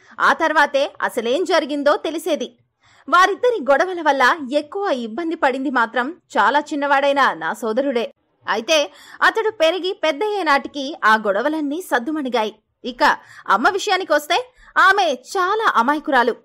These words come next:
తనకొచ్చే ఇబ్బందులను ఎలా డీల్ చేయాలో కూడా ఆమెకు తెలియదు. ఆ తెలివి కూడా ఆమెకు లేదు. ఆమె, ఆమె అమాయకత్వమే ఆమెకు చాలా చెడు చేసింది. ఇక సరైన గైడెన్స్ కూడా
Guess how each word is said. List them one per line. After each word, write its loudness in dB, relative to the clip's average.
తనకొచ్చే -2
ఇబ్బందులను -2
ఎలా -2
డీల్ -6
చేయాలో 0
కూడా 0
ఆమెకు 0
తెలియదు. -4
ఆ 4
తెలివి -2
కూడా 2
ఆమెకు 2
లేదు. -2
ఆమె, 4
ఆమె 2
అమాయకత్వమే -2
ఆమెకు 2
చాలా 0
చెడు -4
చేసింది. -4
ఇక -2
సరైన 0
గైడెన్స్ -2
కూడా 2